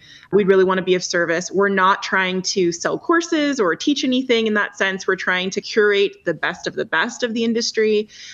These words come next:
And we wanna really have our council lead the industry. So, for example, one of our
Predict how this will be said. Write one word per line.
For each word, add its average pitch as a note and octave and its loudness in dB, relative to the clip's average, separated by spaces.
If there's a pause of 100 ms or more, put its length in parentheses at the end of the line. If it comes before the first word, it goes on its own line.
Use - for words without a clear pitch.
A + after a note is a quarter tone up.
(160)
And A3+ 2
we B3+ 2
wanna B3+ 2
really A#3+ 2
have G3 2 (280)
our F3+ 2
council F3 0
lead F#3 0
the E3 0
industry. D3+ 0
So, F3 2 (280)
for G3 4
example, F3 2
one E3 0
of F3 -2
our D#3+ 0